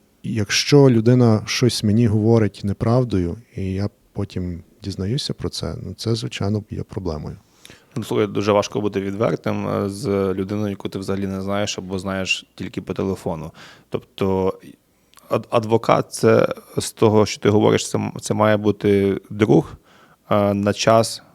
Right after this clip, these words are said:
Speaker 2: е, ведення справи. Це людина, якій ти розказуєш все абсолютно. Якщо тебе болить, не болить, можливо, тобто не пот-, не потрібно перебільшувати, та, не, не потрібно
Speaker 1: Не
Speaker 2: прифар-
Speaker 1: пот-, звичайно, не потрібно перебільшувати, говорити правду, особливо своєму адвокатові в справі, тому що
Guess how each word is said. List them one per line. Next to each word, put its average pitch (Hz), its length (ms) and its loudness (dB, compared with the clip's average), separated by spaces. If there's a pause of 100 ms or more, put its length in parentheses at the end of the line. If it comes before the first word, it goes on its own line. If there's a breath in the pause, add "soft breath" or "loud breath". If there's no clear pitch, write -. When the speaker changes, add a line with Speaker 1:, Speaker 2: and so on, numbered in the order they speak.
Speaker 2:
е, 101 80 -4
ведення 101 480 2
справи. 92 400 -2
Це - 160 -12
людина, 104 220 -2
якій 98 200 -6
ти 110 100 -6
розказуєш 104 420 0
все - 180 2
абсолютно. 127 720 4 (500 loud breath)
Якщо - 160 -2
тебе 104 220 4
болить, 107 460 4
не 107 140 -2
болить, 107 460 2
можливо, 104 440 2 (340)
тобто 110 180 -6
не 120 100 2
пот-, - 140 -4
не 127 100 0
потрібно 127 300 0
перебільшувати, 110 720 2
та, 107 120 0
не, 104 100 -4
не 101 200 -6
потрібно 104 380 -4
Speaker 1:
Не 98 60 -2
Speaker 2:
прифар- 104 320 0
Speaker 1:
пот-, - 100 0 (300)
звичайно, 113 440 4
не 110 100 8
потрібно 110 420 6
перебільшувати, 110 720 4
говорити 107 360 4
правду, 104 580 2
особливо 104 420 -6
своєму 101 400 -4
адвокатові 95 720 -4
в 85 100 -8
справі, 101 400 4
тому 92 280 -4
що - 300 -2